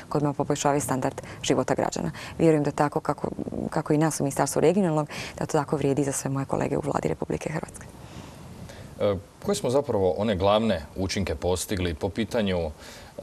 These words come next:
Speaker 2: života naših građana, a i ujedno manjih jedinica lokalne samouprave?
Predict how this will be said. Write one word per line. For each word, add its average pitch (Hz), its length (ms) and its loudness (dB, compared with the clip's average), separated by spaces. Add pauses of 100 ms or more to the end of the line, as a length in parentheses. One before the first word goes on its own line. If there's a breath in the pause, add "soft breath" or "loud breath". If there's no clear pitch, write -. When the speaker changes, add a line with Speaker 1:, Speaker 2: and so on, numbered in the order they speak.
(680)
Speaker 2:
života 98 420 4
naših - 640 -4
građana, 101 640 4 (180)
a 110 120 4
i 104 100 4
ujedno 95 400 2 (120)
manjih 117 340 0
jedinica 101 360 0
lokalne 98 320 2
samouprave? 87 540 -2